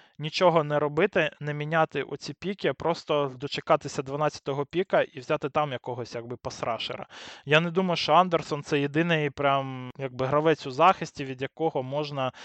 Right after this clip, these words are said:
будувати захист Дім'яко Райансу. Я думаю, що тут є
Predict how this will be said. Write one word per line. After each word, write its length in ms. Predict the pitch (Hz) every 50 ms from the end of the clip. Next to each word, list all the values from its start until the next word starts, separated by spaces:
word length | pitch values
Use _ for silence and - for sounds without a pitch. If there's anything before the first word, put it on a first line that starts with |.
| - - - _ -
будувати 920 | 110 120 143 143 127 147 131 135 151 165 170 - - 151 139 135 127 - -
захист 640 | 135 123 151 131 127 - - - - - - - _ -
Дім'яко 420 | 131 139 143 135 131 - - 143
Райансу. 400 | 131 123 117 110 110 110 - 143
Я 40 | 135
думаю, 260 | 143 151 151 143 139
що 140 | 131 - 143
тут 260 | - - 139 - -
є 180 | 147 139 131